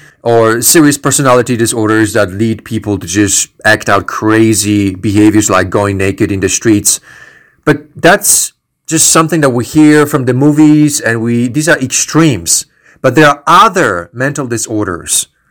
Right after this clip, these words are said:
that are even more powerfully influential on the quality of your life. And you have to learn this. You have to be more defense-oriented in relationships as opposed to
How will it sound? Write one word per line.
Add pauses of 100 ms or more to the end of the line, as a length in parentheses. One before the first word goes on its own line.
(320)
that
are (280)
even
more
powerfully (120)
influential
on
the
quality
of
your
life. (1120)
And
you
have
to
learn
this. (760)
You
have
to (240)
be
more
defense-oriented
in
relationships (200)
as
opposed
to